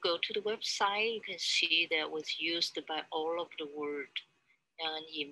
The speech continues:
many different domains. It makes the data underlying scientific publications discoverable, freely reusable, and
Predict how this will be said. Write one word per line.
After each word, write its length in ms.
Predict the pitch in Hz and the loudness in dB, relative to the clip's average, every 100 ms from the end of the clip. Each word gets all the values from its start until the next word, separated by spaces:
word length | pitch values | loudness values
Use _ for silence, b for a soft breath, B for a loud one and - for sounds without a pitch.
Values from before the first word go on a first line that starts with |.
| 147 | 0
many 280 | 165 180 170 160 | 4 6 6 2
different 360 | 160 - 165 151 | 2 0 -4 -2
domains. 720 | 160 147 147 143 165 - - - _ b b _ _ _ - | -6 -4 -4 -4 -4 -4 -6 -12 _ b b _ _ _ -14
It 160 | 185 185 | -4 6
makes 400 | 196 196 - - | 8 8 4 2
the 120 | 156 | 2
data 420 | - 185 208 214 185 - _ _ - | 8 8 6 0 -4 -6 _ _ -10
underlying 540 | 165 - 165 165 165 | -10 -6 -4 -2 -2
scientific 600 | - - 220 233 214 - _ _ - - | -2 0 0 -2 -4 -6 _ _ 2 4
publications 1080 | 240 - 170 170 151 156 - 156 151 - - _ | 4 0 -2 2 8 10 10 8 0 -4 -8 _
discoverable, 1160 | 160 147 - - 165 165 185 185 - 196 196 98 _ _ _ _ _ _ _ _ - | 2 2 0 -2 -4 -4 -6 -8 -6 -4 -4 -8 _ _ _ _ _ _ _ _ -6
freely 600 | 214 208 190 196 185 180 156 | 0 4 6 6 6 4 2
reusable, 880 | 151 156 156 170 170 - 151 165 160 160 _ - | 4 4 4 2 2 -2 -2 -4 -4 -8 _ -10
and 140 | 160 | -10